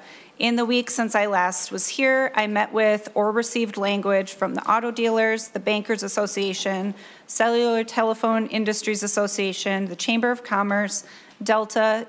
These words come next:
Digital Restaurant Association, DoorDash, eBay, Hospitality Minnesota, Instacart, M S P Small Business Concessions Alliance, N F I B Small Businesses, realtors, retailers, and TechNet.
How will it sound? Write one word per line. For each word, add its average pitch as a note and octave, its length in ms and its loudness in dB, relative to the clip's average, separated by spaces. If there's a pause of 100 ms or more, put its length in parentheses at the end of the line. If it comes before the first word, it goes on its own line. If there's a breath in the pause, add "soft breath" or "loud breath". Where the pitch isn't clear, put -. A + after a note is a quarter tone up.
Digital A#3+ 340 2
Restaurant G#3 460 2
Association, G3 840 -2
DoorDash, A3+ 720 0 (100)
eBay, G3+ 540 2 (220 loud breath)
Hospitality A#3+ 640 0
Minnesota, G3 840 2
Instacart, A3+ 680 0 (500 loud breath)
M A3+ 140 2
S B3 200 -2
P A#3+ 180 -2
Small G#3+ 300 2
Business G#3 420 -2
Concessions G3+ 520 -2
Alliance, F#3+ 720 -2
N A3+ 140 0
F B3 160 -2
I A#3 100 2
B G#3+ 180 -4
Small G3+ 300 0
Businesses, F#3+ 720 -2 (560 loud breath)
realtors, A3+ 800 2
retailers, G3 760 0
and G3+ 160 -2
TechNet. - 520 -6